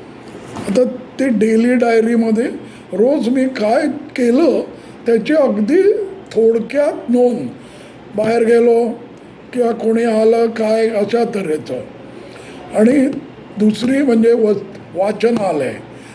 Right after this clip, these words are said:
त्या वाचनालयात मी जर गेलो तर पुस्तकं जी काय बदलून आणली त्याची नोंद.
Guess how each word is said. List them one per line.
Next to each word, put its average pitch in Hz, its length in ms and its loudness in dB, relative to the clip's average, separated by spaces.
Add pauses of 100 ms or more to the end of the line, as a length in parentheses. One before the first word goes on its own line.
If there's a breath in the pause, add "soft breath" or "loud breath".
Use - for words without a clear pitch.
(120 loud breath)
त्या 220 80 2
वाचनालयात 226 1000 2
मी 233 120 2
जर 220 160 2
गेलो 220 600 2 (460 loud breath)
तर 233 60 0
पुस्तकं 247 640 0
जी 220 160 2
काय 226 260 2
बदलून 214 460 4
आणली 233 580 0 (480 loud breath)
त्याची 233 340 2
नोंद. 226 720 2